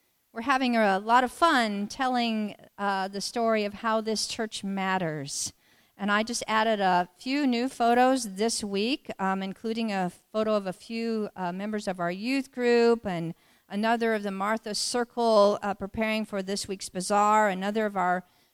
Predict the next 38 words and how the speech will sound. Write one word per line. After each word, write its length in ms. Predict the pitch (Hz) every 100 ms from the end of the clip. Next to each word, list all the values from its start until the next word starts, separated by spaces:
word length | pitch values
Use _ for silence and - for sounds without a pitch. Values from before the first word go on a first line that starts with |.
| _
Readiness 480 | 214 208 214 196 -
three 160 | 220
sixty 360 | 214 214 - 202
plus 480 | - - 285 277 -
team, 600 | - 277 262 262 262 247
one 180 | 208 220
of 120 | 214
the 100 | 202
adult 320 | 196 214 254
Sunday 320 | - 240 214
school 300 | 208 - 208
class, 480 | - 208 196 196 - _ _ _ _
and 340 | 214 208 208 208 -
a 260 | 190 185 190
delightful 640 | 214 214 247 - - 220
photo, 800 | 214 - 247 233 226 175 175 175
and 100 | 185
I'm 160 | 185 185
trying 240 | 214 208
to 40 | 190
see 220 | - 202
where 180 | 190 175
I 120 | 175
put 280 | - 202 165
it. 340 | 147 - - _ _
If 120 | -
you 100 | 202
look 200 | 196 196
hard 180 | - 165
enough, 220 | 160 156
you'll 100 | 170
find 300 | 170 165 160
it, 100 | 156 _ - -
of 280 | - 202 208 -
Michelle 720 | 214 208 - - 226 233 262
and 260 | 277 220 214
Jim 300 | 220 220 226
O'Donnell, 960 | 202 190 208 190 226 202 147 165 220